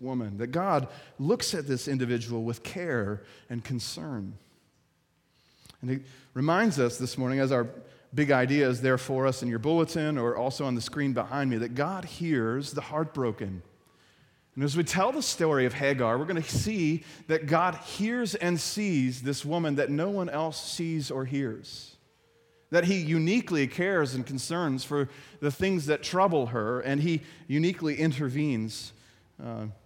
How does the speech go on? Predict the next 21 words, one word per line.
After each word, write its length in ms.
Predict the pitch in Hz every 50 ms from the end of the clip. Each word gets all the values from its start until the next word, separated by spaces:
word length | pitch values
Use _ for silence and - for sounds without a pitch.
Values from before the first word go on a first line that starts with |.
| _ _ _ _
for 300 | - - - 143 143 127
her. 200 | 113 113 95 87 82 - - - _ _ _ _ _ _ _ _ _ _ _ _ _ _ _ _ - -
We're 80 | 123 127
gonna 100 | 131 123
see 160 | - - 139
this 240 | 123 127 113 - -
in 120 | 117 104
three 180 | - - 127 120
phases. 560 | - - 120 113 113 101 101 98 98 95 -
Verse 320 | 113 123 127 117 - - - - - - - - _ _
one 240 | 117 123 143 151 147
through 180 | - 139 131
six, 560 | 123 - - - 156 139 127 127 127 - - 135
we're 60 | 123
gonna 80 | 131
see 140 | 117 - 139
that 180 | 120 120 - -
Sarai 560 | - - 156 151 156 160 147 135 123 117 -
implements 480 | 151 156 143 170 156 143 139 135 - -
a 60 | 120
plan. 540 | - - 139 135 123 110 104 101 98 101